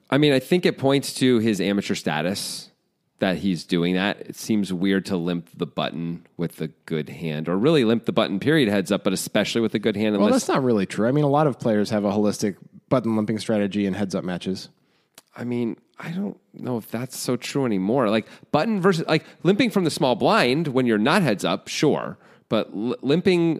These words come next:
Speaker 1: on the button, I feel like most, most good players are raising most of the time. It
Speaker 2: To be
Speaker 1: depends,
Speaker 2: clear,
Speaker 1: it depends
Speaker 2: to be
Speaker 1: on their
Speaker 2: clear,
Speaker 1: opponent,
Speaker 2: to be clear,
Speaker 1: for
Speaker 2: they're
Speaker 1: sure.
Speaker 2: the same thing here. The small blind and the button are the
Speaker 1: In
Speaker 2: same.
Speaker 1: this case, they
Speaker 2: Yeah.
Speaker 1: are, right. But, um, but that's really different, right? Like,
Speaker 2: Yeah,
Speaker 1: limping
Speaker 2: because
Speaker 1: from
Speaker 2: you
Speaker 1: the
Speaker 2: get po-, you get position post
Speaker 1: Right.
Speaker 2: flop.
Speaker 1: So, like, having position is such a big deal. Like, a lot of good players are gonna want to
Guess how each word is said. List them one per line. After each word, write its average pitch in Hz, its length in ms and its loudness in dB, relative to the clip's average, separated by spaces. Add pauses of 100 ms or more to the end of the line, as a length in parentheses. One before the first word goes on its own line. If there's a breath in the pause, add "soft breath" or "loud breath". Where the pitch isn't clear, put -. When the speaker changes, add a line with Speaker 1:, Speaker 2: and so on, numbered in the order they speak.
Speaker 1:
on 135 140 -2
the 127 60 2
button, 302 340 0
I 240 80 -2
feel 190 160 -2
like 170 160 -2
most, 190 400 2 (120)
most 220 280 -4
good - 160 -2
players 87 320 -2
are 71 160 -2
raising 87 440 -2
most 87 240 -2
of - 40 -16
the 73 80 -8
time. 85 300 -8
It - 80 -8
Speaker 2:
To - 100 -14
be 190 60 -8
Speaker 1:
depends, 233 280 4
Speaker 2:
clear, 214 100 6
Speaker 1:
it 220 60 2
depends 277 220 4
Speaker 2:
to 277 60 6
be 240 60 6
Speaker 1:
on 214 40 8
their - 40 6
Speaker 2:
clear, 151 100 2
Speaker 1:
opponent, 151 200 4
Speaker 2:
to - 20 6
be 214 40 6
clear, 208 180 6
Speaker 1:
for 170 40 4
Speaker 2:
they're 165 100 6
Speaker 1:
sure. 147 60 2
Speaker 2:
the 135 80 2
same 127 240 2
thing 120 240 2
here. 85 180 -6
The 104 80 -4
small 98 220 -4
blind 92 160 -2
and 85 80 -4
the 90 40 -4
button 90 200 -6
are 87 40 -4
the 123 60 4
Speaker 1:
In 175 60 6
Speaker 2:
same. 165 60 2
Speaker 1:
this 240 200 4
case, 127 240 2
they 82 120 0
Speaker 2:
Yeah. 50 120 0
Speaker 1:
are, 64 80 0
right. - 300 2 (160)
But, 101 160 2
um, 107 180 0
but 107 100 -2
that's 127 200 0
really 131 180 2
different, 101 420 -2
right? 87 240 -4
Like, 104 220 -4
Speaker 2:
Yeah, 139 60 0
Speaker 1:
limping 156 200 4
Speaker 2:
because 147 160 4
Speaker 1:
from 123 100 2
Speaker 2:
you 135 40 4
Speaker 1:
the - 80 -4
Speaker 2:
get - 100 -8
po-, 120 60 -2
you 120 80 -4
get 123 160 0
position 104 460 -2
post - 20 0
Speaker 1:
Right. 87 220 2
Speaker 2:
flop. 76 140 -4
Speaker 1:
So, 170 80 4
like, 147 120 2
having 160 300 2
position 151 400 0
is 113 80 -2
such 123 200 -2
a 113 40 0
big 95 220 0
deal. 101 280 2
Like, 80 280 -2
a - 40 -4
lot 95 200 0
of 87 80 -4
good 90 120 -4
players 85 320 -2
are 82 40 -6
gonna 82 180 -2
want 78 280 -4
to 73 320 -6